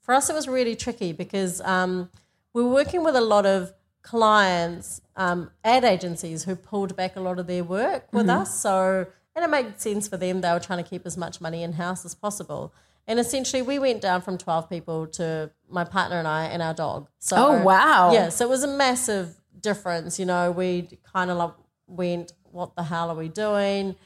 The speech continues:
Speaker 1: We went through a bit of a, you know, crisis, <laughs>
Speaker 2: Right.
Speaker 1: identity crisis, and kind of went, "What are we doing? Are we doing the right thing? How have we been successful for so long?"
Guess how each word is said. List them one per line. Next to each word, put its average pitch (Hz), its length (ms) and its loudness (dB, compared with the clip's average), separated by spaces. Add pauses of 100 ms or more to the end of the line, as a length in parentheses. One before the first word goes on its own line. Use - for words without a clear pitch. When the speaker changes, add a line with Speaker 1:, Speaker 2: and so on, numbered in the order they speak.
(200)
Speaker 1:
We 226 80 -2
went 254 200 2
through 226 160 0
a 202 40 0
bit 190 160 -4
of 190 100 -2
a, 175 420 2
you 190 140 -6
know, 170 320 -4 (540)
crisis, 208 760 0
<laughs> 466 120 8
Speaker 2:
Right. 214 260 8
Speaker 1:
identity 269 220 6
crisis, 240 500 2
and 226 140 -4
kind 226 160 -4
of 214 60 -2
went, 220 140 -2
"What 247 140 -2
are 262 40 2
we 247 120 0
doing? 214 380 -4
Are 202 40 -6
we 202 120 -4
doing 202 240 -8
the 190 80 -6
right 170 260 -6
thing? 185 420 -2 (440)
How 185 160 -2
have 170 80 -6
we 180 120 -4
been 175 260 -8
successful 185 500 -12
for 175 160 -12
so 165 200 -6
long?" 160 380 -4